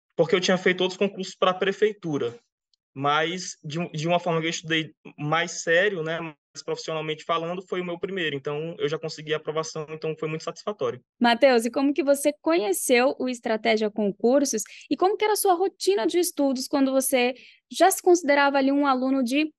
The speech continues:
Speaker 2: alto nível, né? No alto dos seus três anos de caminho percorrido, focado no concurso alema?
Speaker 1: Assim, é, no início, eu usei outro cursinho preparatório, né, pra, nas primeiras provas que eu fiz, só que eu sentia que faltava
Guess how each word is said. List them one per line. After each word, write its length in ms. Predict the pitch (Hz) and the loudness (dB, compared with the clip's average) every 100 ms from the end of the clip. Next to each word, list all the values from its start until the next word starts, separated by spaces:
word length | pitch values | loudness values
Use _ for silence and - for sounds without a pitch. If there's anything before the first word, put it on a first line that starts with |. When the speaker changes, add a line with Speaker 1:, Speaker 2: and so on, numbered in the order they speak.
| _ _ - | _ _ 0
Speaker 2:
alto 320 | 254 269 262 | 2 2 0
nível, 380 | 226 202 190 190 | 0 0 -2 -4
né? 180 | 208 214 | 0 0
No 240 | 214 214 | 0 -2
alto 440 | 202 226 247 254 240 | 0 2 2 0 -4
dos 180 | 240 | -2
seus 300 | 240 226 240 | 2 2 0
três 480 | - 254 247 240 214 | 0 4 4 4 2
anos 440 | 220 233 240 247 202 | 2 2 0 -6 -6
de 240 | 220 220 | -4 -4
caminho 540 | 220 240 220 214 214 214 | 0 0 4 2 0 0
percorrido, 720 | 220 220 202 185 220 233 233 | -2 0 -2 0 0 0 -2
focado 680 | - 233 226 226 226 214 214 - - _ | -4 -6 -4 -4 -2 -2 -4 -10 -20 _
no 140 | 226 226 | -2 0
concurso 500 | 220 214 214 208 202 | 0 2 0 0 -2
alema? 440 | 185 175 170 - 202 _ _ | -2 -2 -6 -10 -18 _ _
Speaker 1:
Assim, 480 | 147 151 170 127 117 | -4 0 0 0 0
é, 420 | 135 135 135 127 - | 2 4 6 4 2
no 160 | 160 | 2
início, 600 | 202 175 160 175 214 214 - | 4 4 2 0 0 -2 0
eu 380 | 156 156 156 - | 2 4 2 -2
usei 320 | 151 147 143 | -4 -2 0
outro 240 | 156 202 208 | 0 -2 -6
cursinho 320 | 196 - 170 | -10 -8 -6
preparatório, 680 | 156 - 143 123 190 190 170 | -6 -2 -2 0 0 0 -2
né, 200 | 147 190 - _ _ | -4 -6 -12 _ _
pra, 300 | - 131 131 | -2 0 0
nas 240 | 135 139 - | -2 -6 -8
primeiras 380 | 135 131 135 - | -8 -6 -6 -6
provas 260 | 131 120 | -8 -8
que 80 | - | -10
eu 60 | 143 | -10
fiz, 380 | 151 180 - - _ - | -8 -8 -10 -20 _ -6
só 160 | 165 | -4
que 200 | 165 - | -4 -4
eu 40 | 185 | -4
sentia 380 | 214 208 202 | -2 0 0
que 80 | 202 | -2
faltava 640 | 214 196 196 190 190 196 | -4 -4 0 -2 0 -2